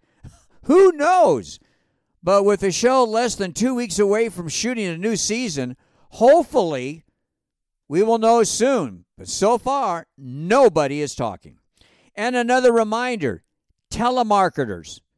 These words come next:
is a three-part documentary on H B O and H B O Max. Telemarketers. I told you about it last week. I'm telling you about it again.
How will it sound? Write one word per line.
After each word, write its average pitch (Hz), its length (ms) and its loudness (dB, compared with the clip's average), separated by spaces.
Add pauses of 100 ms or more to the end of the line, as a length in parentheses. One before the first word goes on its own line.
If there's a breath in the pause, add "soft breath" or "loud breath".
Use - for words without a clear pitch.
(320)
is 190 400 -2
a 180 180 -2
three-part 214 640 0
documentary 202 680 -2
on 170 220 -2
H 190 320 -4
B 196 180 0
O 185 200 2
and 165 100 -4
H 190 240 -6
B 175 140 0
O 180 100 2
Max. 170 500 -10 (520)
Telemarketers. 180 920 -2 (100)
I 127 100 -6
told 196 340 0
you 240 160 -2
about 185 400 -2
it 208 100 -12
last 175 400 -6
week. 202 360 -4 (220 soft breath)
I'm 143 140 -10
telling 214 380 -2
you 233 80 0
about 185 320 -4
it 190 100 -10
again. 165 540 -6